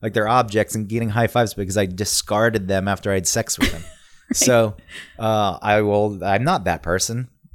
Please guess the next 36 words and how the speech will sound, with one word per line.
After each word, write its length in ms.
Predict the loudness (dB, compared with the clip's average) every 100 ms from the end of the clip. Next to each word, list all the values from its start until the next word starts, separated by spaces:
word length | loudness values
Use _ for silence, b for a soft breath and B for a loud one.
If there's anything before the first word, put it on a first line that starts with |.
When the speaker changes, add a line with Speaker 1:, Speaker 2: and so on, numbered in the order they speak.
| -4
Speaker 1:
but 100 | 0
I'm 80 |
not 120 | 0 0
also 260 | 0 -2
the 80 | -2
person 300 | 0 0 -2
who 40 | -4
doesn't 320 | 0 0 0
like 180 | -2 -4
to 60 | -4
have 160 | -4
sex. 320 | -6 -8 -12 -20 -8 2
Speaker 2:
Right. 280 | 2 2 -2 b
Speaker 1:
<laughs> 100 | -12 -6
But 180 | -2 2
Speaker 2:
You 80 | 4
don't 140 | 4
have 220 | 4 2 2
to, 400 | 4 6 6 2 -6 -16 0
like, 320 | 2 2 4
uh, 320 | 4 4 2 0
one 340 | 2 4 6
up 300 | 6 4 2 -4 -4 _ _ _ -20 _ -6
your 260 | 2 6 6
own 220 | 6 4
self. 440 | 4 2 0 -6 -18 -8
Speaker 1:
<laughs> 120 | -4
Yeah, 100 | 0
but 140 | 2 4
Speaker 2:
Right? 160 | 2 0
Speaker 1:
that's, 0 | -4 -4
that's 140 | 0
what 100 | 2
it 80 | 0
became. 460 | -2 0 2 2 0
Speaker 2:
Yeah. 240 | 0 0